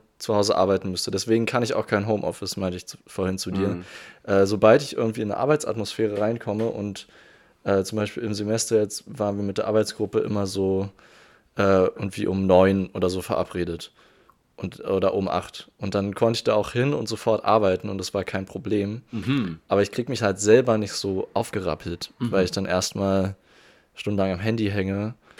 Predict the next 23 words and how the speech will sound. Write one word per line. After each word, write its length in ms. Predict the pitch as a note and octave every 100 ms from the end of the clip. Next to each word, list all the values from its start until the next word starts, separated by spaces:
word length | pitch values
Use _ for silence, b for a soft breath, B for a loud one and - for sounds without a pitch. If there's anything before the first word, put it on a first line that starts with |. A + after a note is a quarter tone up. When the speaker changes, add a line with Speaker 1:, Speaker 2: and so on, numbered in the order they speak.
| B B _
Speaker 1:
irgendwie 220 | - G2
noch 240 | G2+ F#2+ - - -
eine 220 | G2+ -
Netflix-Serie 680 | G#2+ A2 A#2 G#2 G2+ G2 G2
zu 120 | -
Ende 220 | G#2 G2+
gucke, 300 | - - G#2+
weil 120 | G2+ G2
ich, 80 | - -
die 180 | -
muss 220 | A2+ A2+ -
ich 100 | -
zu 100 | -
Ende 180 | G2+
gucken. 240 | F#2 F#2 F#2+
Das 100 | F#2
ist 60 |
wichtiger, 380 | G2+ - G2 F#2
als 160 | F2+ -
dass 120 | F#2
ich 100 | F#2
jetzt 200 | - -
arbeite. 480 | F#2+ F#2+ F2+ - G#2